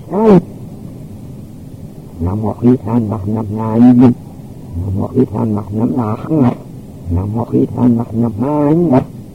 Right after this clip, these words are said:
Nam mô Khi Than Bạc Nam Ma Đát Đề. Nam mô Khi Than Bạc Nam U Lô. Ngàn vạn nghiệp khởi nên em đẹp, đặc mặt đẹp, quá khẩu đẹp,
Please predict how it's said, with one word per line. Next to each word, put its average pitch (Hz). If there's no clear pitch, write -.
Nam 95
mô 110
Khi 113
Than 123
Bạc 104
Nam 113
Ma 143
Đát 165
Đề. 147
Nam 90
mô 113
Khi 135
Than 131
Bạc 123
Nam 127
U 226
Lô. 196
Ngàn 120
vạn 107
nghiệp 123
khởi -
nên 175
em 160
đẹp, 131
đặc 120
mặt 143
đẹp, 131
quá -
khẩu 139
đẹp, 143